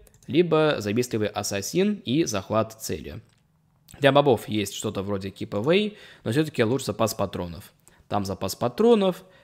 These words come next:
раскалённость, внепричинная совместимость,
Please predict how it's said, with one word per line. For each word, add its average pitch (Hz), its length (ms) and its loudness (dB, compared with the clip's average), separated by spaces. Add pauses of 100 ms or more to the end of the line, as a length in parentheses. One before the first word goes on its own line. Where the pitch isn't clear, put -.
(100)
раскалённость, 185 1040 2 (400)
внепричинная 110 640 -2
совместимость, 170 1000 -2